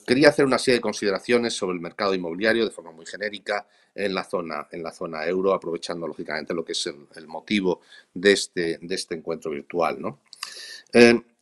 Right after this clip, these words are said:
el mercado inmobiliario en la zona euro, eh, lo que vemos es que, eh, se distingue dos dinámicas claramente diferentes, el del mercado residencial y el del mercado, por decirlo de una forma, comercial,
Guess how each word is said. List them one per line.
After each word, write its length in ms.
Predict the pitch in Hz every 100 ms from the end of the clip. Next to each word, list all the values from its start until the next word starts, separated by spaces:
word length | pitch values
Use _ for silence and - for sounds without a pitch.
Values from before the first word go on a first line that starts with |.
| -
el 120 | 127
mercado 240 | 131 214
inmobiliario 440 | 196 156 131 131 117
en 80 |
la 80 | 101
zona 320 | - 131 120
euro, 420 | 113 110 110 117 - - -
eh, 260 | 92 87 73
lo 160 | 92
que 120 | - -
vemos 360 | 131 131 127
es 180 | 117 -
que, 360 | - 120 113 - _
eh, 240 | 95 95 -
se 400 | - - - 110
distingue 560 | 104 101 - 135 127 131
dos 200 | 117 123
dinámicas 540 | 110 95 92 90 90
claramente 460 | - 95 85 85 82
diferentes, 600 | 76 - 78 71 69 -
el 120 | 80
del 160 | 78 80
mercado 460 | 78 82 - 98 92
residencial 680 | - 87 90 - 123 123
y 160 | 110 90
el 140 | 78
del 200 | 73 73 73
mercado, 360 | - - 85
por 140 | 80 78
decirlo 180 | -
de 60 | 80
una 80 | -
forma, 240 | 87 78
comercial, 560 | - 78 71 - 85